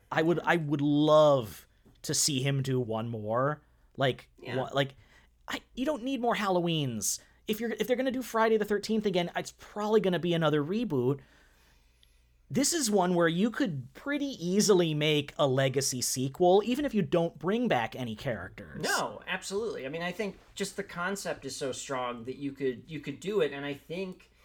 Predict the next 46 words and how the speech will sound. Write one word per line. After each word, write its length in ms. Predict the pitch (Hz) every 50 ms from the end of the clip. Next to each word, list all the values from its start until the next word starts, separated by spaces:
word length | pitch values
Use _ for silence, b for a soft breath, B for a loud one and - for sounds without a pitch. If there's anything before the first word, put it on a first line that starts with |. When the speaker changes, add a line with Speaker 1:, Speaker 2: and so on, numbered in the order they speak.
| b b b b b b b
Speaker 2:
you 140 | - 175 185
could 260 | 185 - 196 - -
probably 520 | - - 156 156 175 180 190 160 160 156 139
get 360 | - 131 143 156 170 - - -
a 80 | 143
decent 400 | 120 107 143 147 139 - 143 135
sized 480 | - - 135 123 120 120 117 - _ _
budget 480 | 147 156 202 185 143 135 127 110 110 - _ - 123
now. 680 | 120 117 110 113 110 113 110 110 117 131 143 160 180 -
I 40 | 160
mean, 200 | 147 151 151 175
even 220 | 247 285 254 269
Speaker 1:
Oh, 20 | 208
Speaker 2:
if 100 | 180 175
you 80 | 190
were 60 | 160 143 143
Speaker 1:
sure. 60 | 120
Speaker 2:
making, 340 | 110 175 180 - 202 185 - b b b b b b -
even 200 | 277 285 311 277
if 80 | 208
you 120 | 226 226 190
were 80 | 160
just 180 | 139 147 - 147
making 320 | 151 151 143 151 143 139
this 220 | 135 135 131 - -
for, 160 | - 143 135
like, 400 | 123 120 117 113 113 - - _ _ _ _ _ _ _ -
Netflix 720 | 123 123 135 147 143 - - 147 135 - - - - - -
or, 480 | 185 151 135 131 120 120 120 117 110 - _
you 140 | - 135 131
know, 180 | 117 110 113 110 -
H 240 | 160 147 147 -
B 120 | - 147 135
O 80 | 127
Max 420 | 113 113 117 135 165 190 - - -
or 80 | 117
whatever, 460 | 113 113 110 113 107 - 117 107 B B B B B B
you 100 | - 202
could 240 | 196 - 202 - -
probably 460 | - - 147 185 233 233 202 156 143
get 160 | 139 139 127 123
a 60 | 113
decent 380 | - 135 131 131 - 139 120
sized 320 | 117 131 117 113 110 107 - -
budget 400 | 123 117 107 135 139 147 147 -
and, 520 | - 135 123 123 123 120 120 120 120 120